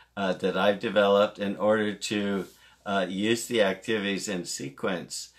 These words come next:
so that you can, uh, create more, uh, of a, a uplifting momentum in your group,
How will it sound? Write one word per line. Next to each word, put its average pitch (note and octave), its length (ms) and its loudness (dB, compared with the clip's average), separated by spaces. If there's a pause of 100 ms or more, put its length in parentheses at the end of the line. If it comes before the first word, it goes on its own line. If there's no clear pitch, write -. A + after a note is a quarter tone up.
(180)
so - 180 -4
that G2 260 -4
you G#2+ 120 -4
can, G2 180 -2 (220)
uh, F#2 160 0 (100)
create A2+ 540 4 (280)
more, G2+ 380 6
uh, F2+ 640 0
of F2+ 220 -2
a, - 20 2
a F2 480 -2 (140)
uplifting G2 720 -4 (320)
momentum F#2+ 840 -4
in F2+ 160 -6
your F2 140 -4
group, F2 440 -6